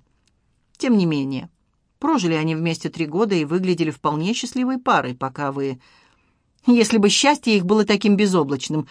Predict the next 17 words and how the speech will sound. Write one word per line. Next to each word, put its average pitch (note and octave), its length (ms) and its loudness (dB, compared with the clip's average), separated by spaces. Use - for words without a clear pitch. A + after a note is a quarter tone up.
Стас A3 300 2
бы A3 120 4
её A3 140 4
не A3+ 100 6
бросил», G#3 480 0
возразила E3+ 540 2
она E3 160 0
теперь E3 260 0
уже D#3 160 -2
со D#3+ 160 -2
вздохом, G3+ 480 0
то F3+ 160 0
ли D#3+ 260 2
покаянным, F#3 800 0
то E3 120 -4
ли C#3 80 -2
усталым. F#3+ 680 0